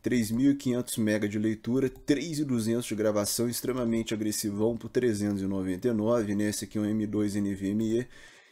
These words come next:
E tem ele também, que é um mega custo-benefício na versão de um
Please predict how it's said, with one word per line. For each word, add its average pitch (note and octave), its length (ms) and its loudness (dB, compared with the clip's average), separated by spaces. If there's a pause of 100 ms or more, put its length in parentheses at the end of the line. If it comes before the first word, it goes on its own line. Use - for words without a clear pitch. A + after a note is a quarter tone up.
E G#3+ 120 0
tem F3+ 340 6
ele D#3 220 8
também, B2+ 420 2
que C#3 180 -2
é C3+ 60 6
um B2+ 260 0
mega C#3+ 600 8
custo-benefício B2+ 1080 0
na B2 140 -4
versão B2 480 0
de A2 180 2
um C#3+ 160 4